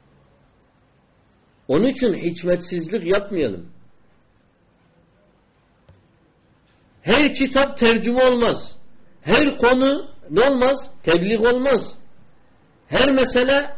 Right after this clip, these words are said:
her mecliste konuşulmaz. Bez-, bazı meseleler Türkiye'de bile bazı meselelerin hakikati olduğu gibi anlatılmaz da.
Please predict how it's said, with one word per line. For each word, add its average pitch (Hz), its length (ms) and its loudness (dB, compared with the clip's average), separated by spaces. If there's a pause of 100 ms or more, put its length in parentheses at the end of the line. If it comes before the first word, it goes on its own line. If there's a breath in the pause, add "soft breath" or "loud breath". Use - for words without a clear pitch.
(140)
her 208 260 2
mecliste 254 560 0
konuşulmaz. 262 840 -2 (1300 soft breath)
Bez-, 226 480 0
bazı 247 320 2
meseleler 226 640 0 (580)
Türkiye'de 214 680 2
bile 143 400 0 (600)
bazı 220 300 2
meselelerin 175 720 0
hakikati 208 880 0
olduğu 202 520 0
gibi 240 280 0
anlatılmaz 233 720 0
da. 113 140 -4